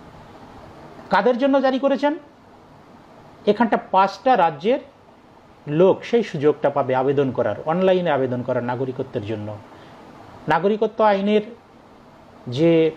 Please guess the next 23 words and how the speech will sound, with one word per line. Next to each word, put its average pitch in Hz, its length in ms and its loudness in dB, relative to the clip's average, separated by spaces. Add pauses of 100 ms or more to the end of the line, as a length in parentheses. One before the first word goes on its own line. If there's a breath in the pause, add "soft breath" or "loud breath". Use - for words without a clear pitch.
(200)
পাঁচ 175 180 4 (120)
ধারা, 208 200 2 (1200)
যেখানটায় 175 480 2
registration 196 480 -2 (100)
পদ্ধতিতে 180 380 0 (100)
নাগরিকত্বের 160 560 0
কথা 180 220 0
বলা 185 220 2
আছে, 226 160 -6 (640 loud breath)
এবং 180 120 4 (120)
নাগরিকত্ব 190 500 0
আইনের 190 320 2
যে 185 60 2 (100)
ছয় 185 260 2
ধারা, 185 240 0
যেখানটায় 175 420 -4
ন্যাচারালাইজেশন 165 800 0
অর্থাৎ 190 200 -2 (160)
দেশীয়করণ 202 640 2
পদ্ধতিতে 127 460 0 (600 loud breath)
বা 151 80 0 (100)
স্বাভাবিকীকরণের 185 880 0
মধ্যে, 143 240 -2